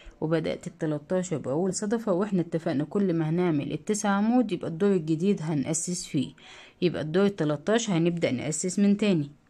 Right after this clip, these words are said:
هنشوف دلوقتي هنأسس مع بعض للغرز الجديدة وأماكنها فين، وبعد كده انت هتعرفي تأسسي وتكرري لوحدك إن شاء الله.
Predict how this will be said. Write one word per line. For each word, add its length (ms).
هنشوف 340
دلوقتي 400
هنأسس 440
مع 180
بعض 280
للغرز 500
الجديدة 520
وأماكنها 600
فين، 380
وبعد 360
كده 360
انت 220
هتعرفي 480
تأسسي 460
وتكرري 540
لوحدك 480
إن 100
شاء 260
الله. 240